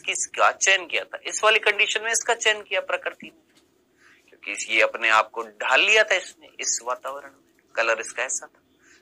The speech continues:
लेकिन इसमें नहीं ढाल पाया, ये ढल रहे थे,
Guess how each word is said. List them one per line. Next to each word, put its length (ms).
लेकिन 200
इसमें 300
नहीं 240
ढाल 240
पाया, 260
ये 120
ढल 200
रहे 220
थे, 160